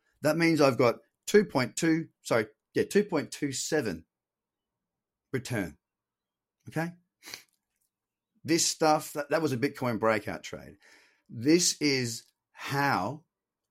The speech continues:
I manage my portfolio. This is how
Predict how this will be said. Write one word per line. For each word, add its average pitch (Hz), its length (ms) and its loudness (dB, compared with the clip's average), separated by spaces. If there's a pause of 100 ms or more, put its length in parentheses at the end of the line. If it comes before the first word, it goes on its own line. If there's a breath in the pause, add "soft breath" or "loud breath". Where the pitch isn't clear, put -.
I 131 200 6
manage 127 320 0
my 110 160 -2
portfolio. 98 680 -4
This 107 180 -6
is 117 80 -6
how 117 520 0